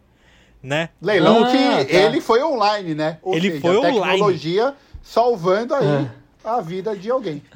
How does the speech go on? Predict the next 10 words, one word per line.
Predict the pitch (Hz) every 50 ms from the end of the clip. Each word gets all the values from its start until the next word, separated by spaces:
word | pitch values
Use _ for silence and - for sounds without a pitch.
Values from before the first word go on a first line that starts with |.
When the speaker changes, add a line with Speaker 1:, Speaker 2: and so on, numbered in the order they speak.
| 117 - -
Speaker 1:
Que | 160
a | 156
gente | 156 185 208 -
precisa | - 226 214 - - 220 240 247
falar | - - 254 240 220 185 165 175 208
Speaker 3:
É. |
Speaker 1:
sobre | 214 - - 202 180 175 214 - -
o | - 240 240
tênis | - _ - 214 196 185 190 190 190 208 220 214 - - - _ _ _
mais | - 220 220 240 247 247 254 277 - -